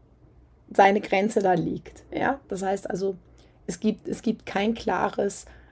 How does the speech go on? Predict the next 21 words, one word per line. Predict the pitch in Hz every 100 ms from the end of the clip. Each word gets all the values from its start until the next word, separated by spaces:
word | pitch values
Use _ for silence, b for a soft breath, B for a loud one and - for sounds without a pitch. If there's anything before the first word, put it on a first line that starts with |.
| -
wie | 175 170 208 226
zeigt | - 180 -
ein | 185
Kind | 180 185
seine | - - -
Grenzen. | - - - - - _ B B B B
Meiner | - 185 190 214 262
Erfahrung | - 208 208 214 247 302
nach | 233 233 208
wehren | 180 196 208 247
sich | 220 - -
Kinder | 233 226 233 226 220 220 -
nicht | 208 214 220 - -
grundlos, | - 220 220 226 185 185 185 -
Dinge | - 180 180
zu | - 185
tun, | - 190 185
die | 185
Eltern | 175 180 190
ihnen | 180 180 -
anschaffen. | 170 - - - -